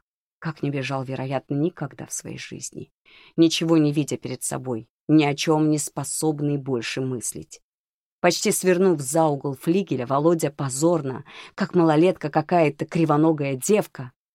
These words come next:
поскользнулся на настовой корке и врезался лбом прямо в коварно выступающий камень стены.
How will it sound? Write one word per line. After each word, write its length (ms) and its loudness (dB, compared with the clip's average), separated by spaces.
поскользнулся 1040 0
на 200 6
настовой 520 0
корке 500 -14
и 80 6
врезался 540 2
лбом 320 2
прямо 480 4
в 80 -8
коварно 580 4
выступающий 880 -2
камень 420 -8
стены. 540 -10